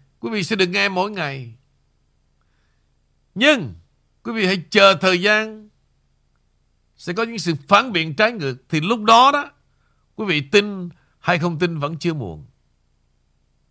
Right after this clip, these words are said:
Mà sự phản biện là gì?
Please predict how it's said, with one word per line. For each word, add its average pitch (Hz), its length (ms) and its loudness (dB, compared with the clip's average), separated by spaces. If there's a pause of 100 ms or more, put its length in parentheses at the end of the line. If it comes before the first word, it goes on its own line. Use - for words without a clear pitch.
(3250)
Mà 180 100 -4
sự 180 180 -2
phản 220 240 2
biện 202 180 2
là 202 80 -2
gì? 170 420 -2